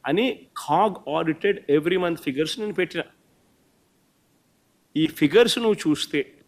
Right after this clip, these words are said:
పది నెలలకు సంబంధించి రెండు వేల ఇరవై మూడు ఇరవై నాలుగులో డెబ్బై రెండు వేల ఎనిమిది వందల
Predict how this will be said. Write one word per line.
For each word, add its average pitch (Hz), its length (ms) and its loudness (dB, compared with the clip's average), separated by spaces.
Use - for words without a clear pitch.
పది 156 140 2
నెలలకు 175 340 2
సంబంధించి 147 760 -2
రెండు 170 240 4
వేల 202 200 8
ఇరవై 190 460 6
మూడు 202 300 6
ఇరవై 170 380 6
నాలుగులో 143 640 4
డెబ్బై 151 420 6
రెండు 208 260 10
వేల 190 200 8
ఎనిమిది 180 500 6
వందల 170 520 4